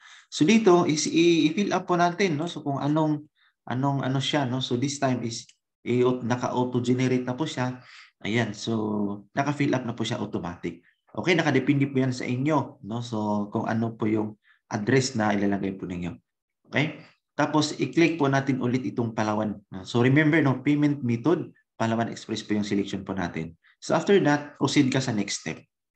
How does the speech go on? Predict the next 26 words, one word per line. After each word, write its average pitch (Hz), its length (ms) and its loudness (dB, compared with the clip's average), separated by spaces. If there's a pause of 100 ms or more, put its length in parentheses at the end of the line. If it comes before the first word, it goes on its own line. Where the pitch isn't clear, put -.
(460)
Ba? 113 320 -6
Next - 240 -6
steps. - 560 -10 (720)
Ayan. 147 480 2
So, 139 480 4 (240)
nandito 139 480 6
na. 135 400 0
Click 127 240 0
mo 127 80 4
yung 127 160 -2
tatlong 104 400 -2
box. - 560 -8 (320)
Tapos, 120 400 0
i-submit 95 560 -2
mo. 87 240 -10 (240)
So, - 160 -2
ito 294 160 4
na 214 80 4
yung 185 160 4
resibo, 131 480 4
no, 131 80 4
ng 120 160 0
Palawan. 98 560 0 (400)
Okay? 131 160 -4
Para 220 240 2
mas, 196 400 0